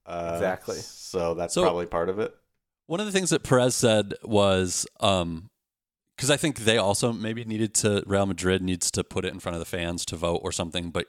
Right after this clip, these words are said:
Speaker 3: or it was suggested that they should. And he was like, "Why would we? We already know what they're gonna do. Of course they wanna see us playing against Manchester City and Chelsea every week."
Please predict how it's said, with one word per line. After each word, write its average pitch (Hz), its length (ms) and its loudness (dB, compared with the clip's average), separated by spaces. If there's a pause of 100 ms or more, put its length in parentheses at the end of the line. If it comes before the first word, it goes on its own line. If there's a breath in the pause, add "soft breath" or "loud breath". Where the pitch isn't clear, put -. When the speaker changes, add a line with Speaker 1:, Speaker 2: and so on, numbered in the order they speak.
(100)
Speaker 3:
or 90 220 -2 (640)
it 127 60 -6
was 120 140 -2
suggested 101 500 0
that 85 120 -2
they 82 120 0
should. 117 420 2
And 101 160 -4
he 117 80 0
was 110 100 0
like, 113 140 0
"Why 104 160 4
would 120 200 4
we? 98 140 2
We 95 120 2
already 92 160 2
know 92 80 -2
what 90 80 -2
they're 90 100 -2
gonna 87 160 -4
do. 98 300 0
Of 92 180 -4
course 110 320 0
they 95 140 2
wanna 90 260 0
see 92 240 -2
us 87 140 -2
playing 87 260 -2
against 85 480 -4 (180 soft breath)
Manchester 90 460 -2
City 87 420 0
and 85 140 -6
Chelsea 82 400 -2
every 80 220 -4
week." 78 340 -8